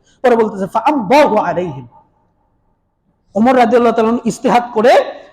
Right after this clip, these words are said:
তিনি কি করলেন যে এখন থেকে তিন তালাক দিলে তিন তালাকই হবে, এই ইজতিহাদ করে এটা কি করলেন? কার্যকর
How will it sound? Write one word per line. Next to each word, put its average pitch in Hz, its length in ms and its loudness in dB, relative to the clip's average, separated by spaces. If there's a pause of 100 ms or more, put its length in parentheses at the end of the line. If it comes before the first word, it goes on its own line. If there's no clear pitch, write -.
তিনি 262 160 -2
কি 240 120 -8
করলেন 320 320 0
যে 277 80 0
এখন 254 280 0
থেকে 285 180 -2
তিন 294 280 0
তালাক 277 220 2
দিলে 320 200 -4
তিন 262 240 -2
তালাকই 262 400 0 (340)
হবে, 214 220 0
এই 285 220 -4
ইজতিহাদ 247 420 -2
করে 269 180 0
এটা 226 160 -2
কি 233 120 -10
করলেন? 220 320 -4
কার্যকর 208 480 -2